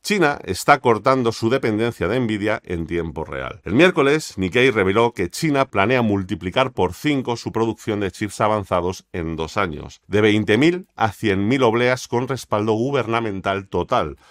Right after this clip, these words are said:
Las sanciones americanas no están enfrentando a China, la están acelerando. Pensad en la ironía, Estados Unidos prohíbe exportar chips para frenar la inteligencia artificial en China.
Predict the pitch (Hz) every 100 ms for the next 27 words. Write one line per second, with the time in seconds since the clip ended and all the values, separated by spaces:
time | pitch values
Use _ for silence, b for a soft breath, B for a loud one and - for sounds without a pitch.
0 | b b b 104 98 104 98 131 139 107
1 | 107 147 156 131 127 127 120 131 - 135
2 | 139 131 - 107 95 101 101 90 - 127
3 | 76 73 95 95 90 - 123 139 _ 135
4 | 131 - 143 127 110 101 76 69 117 110
5 | 156 170 151 135 127 160 104 - 160 170
6 | 170 147 135 - 117 131 - 123 110 123
7 | 107 131 127 - 151 151 - 123 117 113
8 | 117 110 98 90 98 95 101 87 90 87
9 | - 90 87 - 143 85